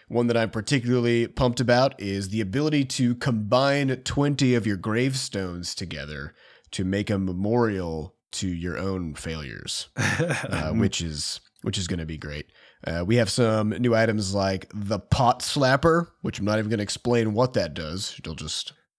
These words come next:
Speaker 1: just let that,
Speaker 2: <laughs>
Speaker 1: let that sit. Uh, we got things like the ability to reconfigure your U I, so you can put your hotbar on the right side or the left side.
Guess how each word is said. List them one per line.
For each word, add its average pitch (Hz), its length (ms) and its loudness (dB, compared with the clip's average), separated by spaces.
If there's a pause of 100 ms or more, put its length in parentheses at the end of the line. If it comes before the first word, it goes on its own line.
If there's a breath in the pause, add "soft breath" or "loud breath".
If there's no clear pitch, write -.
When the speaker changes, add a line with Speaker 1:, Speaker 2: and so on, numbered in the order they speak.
Speaker 1:
just - 360 0
let 175 160 0
that, 185 360 0
Speaker 2:
<laughs> - 20 -
Speaker 1:
let 92 120 -6
that 85 200 -8
sit. 135 260 -2 (760 loud breath)
Uh, 110 180 0
we 120 100 0
got 131 160 2
things 117 280 0
like 107 340 0 (440 loud breath)
the 123 100 4
ability 123 420 2
to 110 200 -2
reconfigure 104 1160 -2
your 87 180 -4
U 107 320 0
I, 123 280 2
so 139 140 -2
you 104 40 0
can 92 120 -2
put 104 140 -4
your 82 100 -4
hotbar 101 580 0
on 90 80 -4
the 85 80 -8
right 92 260 -8
side 90 300 -4
or 80 40 -10
the 78 100 -12
left 117 260 -2
side. 131 640 4